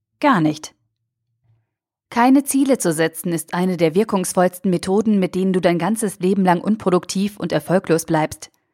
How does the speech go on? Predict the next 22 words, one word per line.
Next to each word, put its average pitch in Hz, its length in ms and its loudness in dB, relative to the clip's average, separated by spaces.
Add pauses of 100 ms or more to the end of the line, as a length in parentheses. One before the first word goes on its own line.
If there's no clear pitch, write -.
(240)
Besser 262 300 -2
kannst 165 340 0
du 175 60 2
dich 160 180 -2
nicht 165 160 -4
selbst - 300 -2
ausbremsen. 165 760 -2 (1200)
Dazu 285 340 0
eine 254 280 2
interessante 175 560 0
Studie. 160 500 -4 (500)
Nur 175 140 -2
etwa 165 240 -2
drei 170 220 0
Prozent 180 480 -2
aller 170 180 0
Menschen 185 400 0
haben 175 220 0
klare, 175 420 0
schriftlich 202 520 -4
fixierte 196 500 -2
Ziele. 190 520 -2